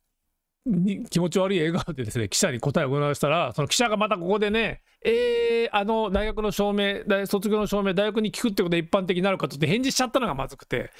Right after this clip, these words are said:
えー、「質問の趣旨はそこではございません」っていうふうに答えないといけなかったんですね。聞かないといけなかったね。そうではなくって、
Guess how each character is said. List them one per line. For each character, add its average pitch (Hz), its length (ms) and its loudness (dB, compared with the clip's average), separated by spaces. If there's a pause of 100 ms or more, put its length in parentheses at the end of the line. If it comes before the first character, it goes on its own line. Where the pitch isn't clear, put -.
(640)
え 117 160 0
ー、 - 20 -2
「質 - 220 -2
問 262 180 2
の 240 80 2
趣 - 140 -2 (160)
旨 117 40 0
は 110 60 -2
そ - 140 -4
こ 190 100 0
で 190 80 0
は - 100 -2
ご 113 140 -4
ざ 135 140 -4
い 135 60 -8
ま 113 120 -8
せ - 120 -10
ん」 - 40 -18
っ - 20 -20 (880)
て - 80 0
い - 20 0
う 113 40 -2
ふ - 20 -2
う 113 40 -2
に 104 100 -2
答 175 200 0
え 170 40 0
な 135 80 -4
い 98 40 -10
と 98 60 -12
い 104 60 -6
け - 80 -4
な 95 80 -6
か 95 80 -14
っ - 20 -20
た - 120 -8
ん - 40 -6
で - 80 -6
す 143 80 -4
ね。 214 120 0
聞 190 140 -6
か 185 120 2
な 156 80 -2
い 143 40 -4
と 139 60 -2
い 131 40 -2
け 135 60 0
な 123 80 -4
か 117 80 -6
っ - 40 -12
た - 100 -2
ね。 226 240 -2 (540)
そ 214 200 2
う - 20 -2
で 160 80 -2
は 131 100 -2
な 156 140 0
く 123 120 -2
っ - 40 -4
て、 - 340 -2